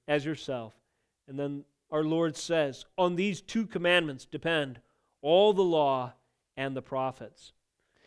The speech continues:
So Christ, in his line of questioning, uses the second table of the law. And he does so, I would submit to you, in doing so, he demonstrates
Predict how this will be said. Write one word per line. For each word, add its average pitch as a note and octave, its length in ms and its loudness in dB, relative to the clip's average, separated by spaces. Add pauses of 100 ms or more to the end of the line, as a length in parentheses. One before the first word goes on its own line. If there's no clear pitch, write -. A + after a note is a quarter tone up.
(240)
So E3+ 220 0
Christ, G#3 480 4
in F3 120 0
his F3 320 2
line F3+ 400 6
of G#3 140 -2
questioning, E3+ 680 0 (220)
uses F#3+ 600 0 (340)
the D#3+ 120 -4
second A3 500 -2
table D3+ 520 0 (300)
of D3 160 -6
the D#3 80 -6
law. D#3 520 0 (580)
And F3 160 4
he G3 120 0
does G#3 380 6
so, G3 100 0
I F3+ 100 6
would F3+ 140 4
submit A3+ 340 -2
to A3+ 100 -6
you, A3 120 2
in F#3+ 240 2
doing C4 300 2
so, F3+ 200 2
he E3+ 140 -2
demonstrates G3 1000 2